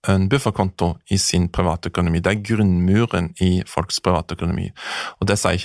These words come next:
ikke bare fordi at jeg ser at veldig mange av våre deltakere ville klart å løse sine problemer på et tidlig stadium hvis de hadde hatt de pengene i reserve i stedet for å gå til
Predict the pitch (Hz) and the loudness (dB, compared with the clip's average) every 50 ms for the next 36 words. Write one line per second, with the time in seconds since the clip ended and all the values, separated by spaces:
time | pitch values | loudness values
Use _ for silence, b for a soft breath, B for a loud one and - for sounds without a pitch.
0 | 180 170 120 104 92 - - 95 90 85 85 85 - - - - - - 92 87 | 0 2 2 2 2 0 -2 0 2 2 0 0 -6 -10 -8 -4 0 0 2 2
1 | 87 90 85 - - 90 85 87 90 90 87 90 90 95 95 98 101 92 92 95 | 0 -2 -4 -2 -2 0 0 2 0 0 0 0 0 0 2 2 2 2 2 2
2 | - 98 92 - - 117 131 127 123 101 95 92 95 90 98 90 - - 92 95 | 0 -2 -2 0 0 -2 0 0 0 -2 -2 -2 -2 -4 -4 -6 -2 -2 -2 -2
3 | 95 - - 95 92 92 92 95 107 117 - - - _ - - - 95 92 95 | -2 -6 -6 -4 0 0 2 2 0 0 -2 -6 -6 _ -6 -2 0 2 2 2
4 | 95 - - 104 98 101 101 101 101 95 - - 95 - _ _ _ - - 101 | 2 0 -2 -2 0 0 0 0 -2 -4 -4 -4 -6 -6 _ _ _ -4 0 0
5 | 95 92 113 - - 117 123 135 - 90 95 98 - - 117 110 - 123 120 - | 0 2 0 0 0 0 0 0 -2 -4 -4 -4 -4 -4 -6 -2 -2 -2 -2 -2
6 | 131 - - 196 - _ _ _ - _ _ - 117 113 - 104 92 92 92 95 | -2 0 -2 -2 -2 _ _ _ -20 _ _ 0 0 2 2 0 2 2 2 2
7 | 95 98 - - 101 92 95 92 87 87 - - 101 98 92 90 - - 92 92 | 0 0 0 0 0 0 0 -2 -4 -4 0 0 0 0 0 -2 -2 -2 -2 0
8 | - 90 90 85 - - 92 85 | 2 0 0 0 0 -2 -2 -2